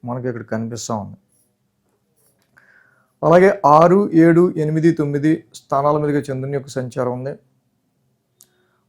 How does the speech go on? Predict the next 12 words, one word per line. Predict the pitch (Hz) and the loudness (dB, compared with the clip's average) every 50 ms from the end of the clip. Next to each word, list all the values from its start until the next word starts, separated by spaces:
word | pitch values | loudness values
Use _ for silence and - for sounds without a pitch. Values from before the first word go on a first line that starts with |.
| - 123 | -2 2
ఆది, | 120 131 151 156 170 175 | 4 4 4 4 4 2
సోమ, | 156 151 151 147 156 160 | 2 0 -2 -2 0 0
మంగళ | 156 147 139 139 139 139 147 147 143 - - - | 0 0 -2 -2 0 2 2 2 2 2 -2 -8
మూడు | 143 139 147 147 | -8 -6 -4 -2
రోజులు | 160 160 151 147 | 0 0 0 0
కూడా | 147 151 160 | 0 -2 -2
చంద్రబలం | 147 - 131 127 135 139 135 139 143 143 | -2 -6 -6 -6 -4 -4 -2 -2 -2 -2
ఈ | |
రాశి | 127 127 127 120 - - | -4 -4 -4 -6 -6 -6
వారికి | 131 131 131 - | -6 -6 -6 -8
అనుకూలంగా | 127 127 117 - 123 120 120 117 110 | -10 -12 -12 -10 -10 -10 -8 -10 -10
ఉంది. | 104 101 104 - | -12 -12 -14 -18